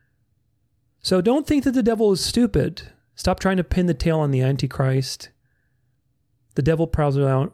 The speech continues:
prowls around like a roaring lion looking for somebody to devour. That means he's not in a cage. That means he's sneaking around. You know, the second question I have for you is this, and I want you, again, to think clearly about it.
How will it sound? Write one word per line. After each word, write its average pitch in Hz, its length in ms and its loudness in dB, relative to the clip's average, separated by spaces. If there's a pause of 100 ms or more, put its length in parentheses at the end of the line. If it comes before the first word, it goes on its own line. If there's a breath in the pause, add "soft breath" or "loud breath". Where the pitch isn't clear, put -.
(140)
prowls 147 480 0
around 127 340 2
like 123 140 -2
a 127 40 2
roaring 113 320 2
lion 110 360 -2
looking 127 220 -4
for 120 120 -6
somebody 120 320 -4
to 127 100 -6
devour. 127 400 -4
That 147 140 0
means 147 220 0
he's 120 160 -2
not 107 180 0
in 104 80 -4
a 104 40 -4
cage. - 400 -6
That 160 140 -2
means 131 260 0
he's 110 220 -4
sneaking 143 540 -2
around. 147 600 -4 (2250 soft breath)
You 160 80 0
know, 160 100 4
the 156 80 0
second 190 280 0
question 170 340 -2
I 147 40 0
have 143 200 0
for 151 80 0
you 131 120 2
is 117 140 -2
this, 120 580 -4 (140)
and 139 100 -4
I 127 80 0
want 135 320 0
you, 143 200 0
again, 135 320 -2
to - 100 -4
think 131 220 -4
clearly 135 400 -2
about 110 280 -4
it. - 320 -10